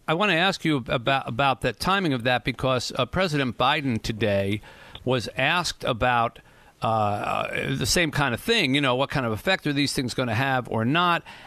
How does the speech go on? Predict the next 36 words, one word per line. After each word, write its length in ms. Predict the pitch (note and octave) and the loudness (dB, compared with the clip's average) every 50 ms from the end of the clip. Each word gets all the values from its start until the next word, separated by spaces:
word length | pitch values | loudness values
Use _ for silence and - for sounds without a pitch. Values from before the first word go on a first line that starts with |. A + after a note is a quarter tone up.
| - - | -12 -2
And 220 | - D3+ D3+ D3 C#3 | -2 0 0 0 0
he 100 | E3+ E3 | -2 0
basically 560 | B2+ B2 - A3+ - - - - E3+ D#3+ C#3+ | 0 0 0 0 -2 -4 -4 -2 0 0 2
said, 320 | - - - E3 D#3 C#3+ | 2 2 2 2 2 2
"Well, 360 | C3+ D#3 D3+ C#3+ C#3 C3+ - - - - - | 2 2 2 4 2 0 -2 -6 -12 -6 -2
we're 120 | C#3+ F#3 | 0 2
not 140 | A3+ C4 A3+ | 2 0 0
gonna 140 | A3 G3 D3+ | 0 -2 0
be 160 | C#3 D3 D3+ | 2 2 2
able 220 | D3 C#3+ A#2 B2+ A#2 | 2 2 0 0 0
to 80 | A#2+ | 0
know 280 | A#2+ B2 C3+ B2+ A#2+ A2 | 2 2 2 2 2 0
now, 460 | G#2+ B2+ D#3 F3+ F3 D3 B2+ A#2+ B2 | 0 2 2 2 2 2 2 2 2
but 180 | - C3+ B2+ - | 0 -2 -4 -4
ch-, 160 | - - E3 | -6 -4 -2
let's 240 | E3+ G3 F3+ - - | 0 0 0 0 0
check 260 | - G3 E3+ A#2+ - | 0 0 0 0 0
back 240 | E3 D3+ D3+ - - | 0 0 0 0 0
in 80 | C3 | -2
a 60 | A#2+ | 0
month 480 | A2+ A#2+ D#3 G#3 G#3+ D#3 A2+ G#2 - - - - - - | 2 2 2 4 2 2 0 -4 -8 -18 -20 -20 -12 -4
and 200 | - C#3 C3+ B2+ | -2 -2 -2 0
see 340 | - - - D#3 D3+ C3+ B2+ | -2 0 0 0 0 2 2
how 140 | C3 B2+ B2+ | 2 0 0
the," 160 | A#2+ C3 A#2 - - - | 0 -2 -4 -4 -8 -4
and 120 | - E3+ E3+ | -2 0 2
a 20 | |
lot 120 | F3+ G#3+ A3+ | 2 2 0
of 80 | - | 0
people 280 | - - C3+ - D3+ C3 | 0 -2 0 0 -2 0
heard 260 | - F3+ A3 B3 A3+ | 0 0 0 0 2
that 120 | - D3+ C3 | 0 0 0
and 100 | B2 A2+ | 0 -2
said, 180 | - B2+ A2+ - | -2 -2 -2 0
"A 80 | - G2 | 0 2
month?" 520 | F#2+ G#2 D3 G4+ F4 - G#2 - - - | 2 4 4 4 2 0 -4 -10 -14 -18